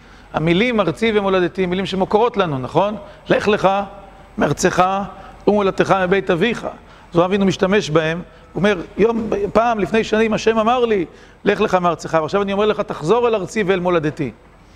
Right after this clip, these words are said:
ומשם תיקח אישה." לא אומר לו "מבית אבי", ולא אומר לו "משפחתי", נמשיך לקרוא. ויאמר אל העבד, "אולי הוא תובע אישה, השב אשיב?" אומר לאברהם, "משם לך ותשיב בני שמה. השם אלוקי השמיים אשר לקחני מבית אבי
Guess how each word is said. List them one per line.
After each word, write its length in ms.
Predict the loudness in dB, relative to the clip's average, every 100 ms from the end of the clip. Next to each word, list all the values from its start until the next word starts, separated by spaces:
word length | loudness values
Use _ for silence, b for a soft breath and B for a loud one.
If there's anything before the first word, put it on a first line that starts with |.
| B B
ומשם 340 | 0 2 2 2
תיקח 300 | 2 2 0
אישה." 260 | 0 0 -2 -12 B B B -6
לא 240 | 0 2 2
אומר 200 | 2 2
לו 100 | 2
"מבית 360 | 2 0 0
אבי", 220 | 0 0 2
ולא 180 | 2 2
אומר 160 | 2
לו 100 | 0
"משפחתי", 420 | -2 -4 -6 -2
נמשיך 320 | -4 0 0 0
לקרוא. 380 | 0 0 0 -4 -16 -20 -20 -20 B B B B B B
ויאמר 240 | 2 4 2
אל 80 |
העבד, 200 | 2 2
"אולי 100 | 2
הוא 60 | 2
תובע 300 | 2 2 2
אישה, 420 | 0 0 -2 -2 -8 -18 -20 -20 -20 -20 -10
השב 300 | -2 0 2
אשיב?" 440 | 2 0 0 -4 -10 -18 B B
אומר 140 | 0 2
לאברהם, 540 | 2 2 0 0 0
"משם 420 | -2 0 0 2
לך 220 | 0 0 0
ותשיב 240 | 0 -2
בני 120 | -2
שמה. 300 | -2 -2 -2 -6 B B B B
השם 260 | 0 2
אלוקי 260 | 2 2 2
השמיים 440 | 2 0 0 -2
אשר 280 | -6 -2 0
לקחני 840 | 0 -2 -2 -4 0 0 0 -2 -2
מבית 600 | -4 0 0 0 0 -2
אבי 420 | 0 0 0